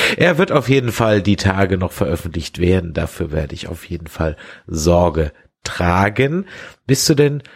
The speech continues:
nachdem wir jetzt ja Herr der Ringe abgeschlossen haben und auch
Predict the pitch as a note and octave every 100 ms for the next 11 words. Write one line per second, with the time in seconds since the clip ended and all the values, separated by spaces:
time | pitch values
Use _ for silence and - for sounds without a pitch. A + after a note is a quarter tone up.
0 | B3 A3+ A2+ G#2 A#2+ A2 A2 - - G#2
1 | G#2 G2 G2 - _ _ _ - F#2 F2+
2 | G#2+ B2 G#2+ - - A#2+ A2 A2 G#2 G#2
3 | F#2+ G2 - D#2+ C2 D#2+ -